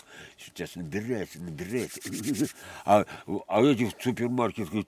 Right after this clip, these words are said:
"Чё тебя столько не делают, да?" Ну, еды какой хочешь, такой бери, да, какой хочешь еды. Всё дело. Короче, э,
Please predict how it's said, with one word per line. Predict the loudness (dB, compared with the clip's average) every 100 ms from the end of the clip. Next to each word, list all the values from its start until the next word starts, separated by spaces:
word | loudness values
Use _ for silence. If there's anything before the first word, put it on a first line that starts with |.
| _
"Чё | -2 -2
тебя | 0 -2
столько | -4 -6 -6
не | -6
делают, | -4 -2 -2 -4 -8 -8
да?" | -10 -10 _ -8 -6 -6 -8 -8 -8 -8 -14 -20 -20 _ _ _ _ _
Ну, | -6 0 2
еды | 2 2 2
какой | 2 4 4
хочешь, | 4 2 0 0
такой | 6 10 8
бери, | 8 2 4 2
да, | 0 -6 -6
какой | -2 2 2
хочешь | 2 -2 -4 -14
еды. | -16 -18 _ _ _ _ _ _ _ -20 -20 -8
Всё | -2 -2
дело. | -2 -14 _ -20 -4
Короче, | 4 4 6 2 0 -20 -20 -20 _ -2
э, | 2 4 4 0 -2 -6 -10